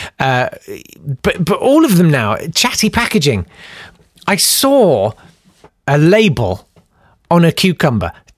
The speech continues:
To start with, I don't need a label on a cucumber. It's pretty self-evident. But they'd written on it,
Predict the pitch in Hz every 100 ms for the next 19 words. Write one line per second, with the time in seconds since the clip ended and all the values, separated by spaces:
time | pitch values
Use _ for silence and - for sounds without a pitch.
0 | - 214 - 226 160 180 220 196 175 190
1 | 208 208 196 185 190 175 185 180 170 202
2 | - 202 190 156 120 - - - 175 165
3 | 139 - _ _ _ - - - - 160
4 | 170 147 143 175 180 _ - - _ _
5 | _ _ _ _ _ _ _ _ _ _
6 | 185 - 190 190 196 196 196 170 180 -